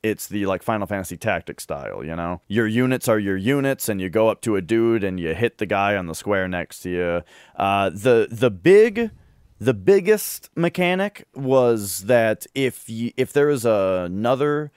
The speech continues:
ally of yours on the other side of a dude that you're hitting, they'll combo, right?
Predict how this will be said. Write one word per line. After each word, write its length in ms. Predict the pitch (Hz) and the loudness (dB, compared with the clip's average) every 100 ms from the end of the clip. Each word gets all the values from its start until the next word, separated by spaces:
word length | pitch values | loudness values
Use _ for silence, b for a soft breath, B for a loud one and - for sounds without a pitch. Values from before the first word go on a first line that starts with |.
| _ | _
ally 600 | 117 127 147 156 156 170 | 0 2 4 4 4 2
of 220 | 170 147 139 | 2 2 2
yours 520 | 170 175 180 160 - _ _ _ | 2 2 0 -4 -10 _ _ _
on 140 | 117 127 | -2 0
the 120 | 120 | 2
other 280 | 113 127 143 | 2 2 2
side 340 | - 113 113 | 2 2 2
of 100 | 131 | 2
a 80 | 113 | 0
dude 300 | 92 104 120 | 0 -2 0
that 160 | 120 135 | 0 0
you're 120 | 131 | 0
hitting, 400 | 151 143 147 151 b b | 0 0 -2 -6 b b
they'll 240 | 92 117 | 2 2
combo, 640 | 107 110 101 98 82 60 60 | 2 -2 -2 -2 -4 -6 -4
right? 320 | 85 92 110 | -2 0 0